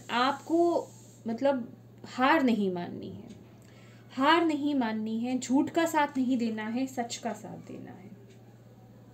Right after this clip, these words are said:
ठीक है? सच के साथ रहिए और सच को पता करने की कोशिश कीजिए। Basically हो सकता है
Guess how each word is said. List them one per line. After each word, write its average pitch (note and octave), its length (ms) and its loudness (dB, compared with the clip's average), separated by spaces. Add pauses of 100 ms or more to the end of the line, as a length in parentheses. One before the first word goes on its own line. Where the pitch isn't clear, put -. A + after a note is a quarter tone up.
(440)
ठीक A3+ 220 -6
है? C4+ 200 -2 (600)
सच C#4 220 4
के D#4 160 0
साथ C#4+ 280 0
रहिए C4+ 320 2
और B3+ 200 2
सच C4 300 -2
को E4+ 160 4
पता D4 280 6
करने A#3+ 300 2
की A#3 120 -4
कोशिश F#3+ 440 -4
कीजिए। F3 440 -4
Basically - 640 -6 (1500)
हो F4+ 100 6
सकता F#4+ 300 2
है F4+ 540 4